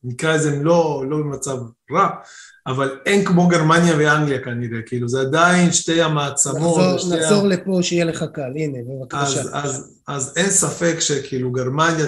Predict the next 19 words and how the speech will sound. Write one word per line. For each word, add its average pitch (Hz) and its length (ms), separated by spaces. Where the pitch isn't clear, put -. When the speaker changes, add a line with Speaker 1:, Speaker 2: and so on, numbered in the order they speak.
Speaker 1:
אנחנו 127 220
גם 156 180
כן 165 100
רואים 143 280
אותה 135 180
למעלה 147 600
באופן 135 300
עקבי, 135 280
הנה 131 120
שם 131 200
עוד 131 240
אחד, 151 420
וגם, 143 360
אה, 135 140
Speaker 2:
ממש 202 200
Speaker 1:
בעצם 208 180
Speaker 2:
צמוד 202 320
לארצות 180 580
הברית. 135 540